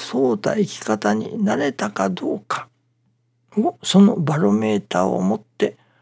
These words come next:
測っていけというわけですね。ですから、そのバロメーターによっては、「ああ、昨日は神様のお心に沿う生き方が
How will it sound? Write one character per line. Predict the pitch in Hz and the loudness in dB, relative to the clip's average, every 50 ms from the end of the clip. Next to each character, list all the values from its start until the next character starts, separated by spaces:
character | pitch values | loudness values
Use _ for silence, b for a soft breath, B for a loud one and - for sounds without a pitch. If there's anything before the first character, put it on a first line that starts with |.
| _ _ _ | _ _ _
測 | - - - - - 202 202 | -10 -10 -6 -2 -2 -2 -2
っ | 202 | -4
て | _ _ - - 165 | _ _ -8 -6 -6
い | 170 - | -6 -6
け | - - - | -6 -8 -8
と | - - - - _ _ _ _ _ _ _ _ _ _ _ _ _ - | -8 -12 -16 -18 _ _ _ _ _ _ _ _ _ _ _ _ _ 0
い | 143 131 | 2 2
う | 135 131 135 170 | 4 2 0 -2
わ | 165 143 - | -4 -6 -6
け | - - | -6 -10
で | - - - | -12 -10 -10
す | - - | -8 -6
ね。 | - 160 190 - - _ _ _ _ _ _ _ _ _ _ _ _ _ _ _ _ _ _ _ _ _ _ _ _ _ _ | -4 -4 -4 -6 -8 _ _ _ _ _ _ _ _ _ _ _ _ _ _ _ _ _ _ _ _ _ _ _ _ _ _
で | - | -8
す | - - | -8 -8
か | - - 139 | -6 -6 -6
ら、 | 139 139 | -6 -6
そ | - - 156 | -2 0 2
の | 151 147 156 - - 165 | 2 2 2 0 0 -2
バ | 156 151 | -2 -2
ロ | 147 160 | -2 0
メ | 147 151 151 151 | 0 0 0 -2
ー | 139 135 | -2 -4
タ | - 135 131 | -6 -6 -6
ー | |
に | 143 - 151 | -4 -4 -4
よ | 160 175 | -4 -4
っ | |
て | 180 - _ - - | -6 -6 _ -6 -4
は、 | - - B B B B B B B B B B B | -4 -4 B B B B B B B B B B B
「あ | - - - - - | -6 -4 -4 -4 -4
あ、 | - - | -6 -4
昨 | - 151 | 0 2
日 | 139 127 117 | 2 2 2
は | 117 123 127 110 - - - - - | 0 -2 -4 -4 -6 -8 -12 -12 -8
神 | - - 143 143 135 | -4 -2 -2 -2 -2
様 | - 139 131 139 147 160 | -2 -2 -2 -2 -2 -2
の | - 165 160 | 0 0 -2
お | 156 | -2
心 | 151 - - - - - - | -2 -4 -4 -2 -2 0 0
に | - - - | 2 0 0
沿 | 170 - - 202 - | -2 -2 -2 0 0
う | 185 - - - _ _ _ | 0 0 -2 -6 _ _ _
生 | - 156 | -10 -8
き | - - | -8 -6
方 | - - 160 - 165 | -4 -4 -4 -2 -2
が | - - - - | 0 0 -2 -2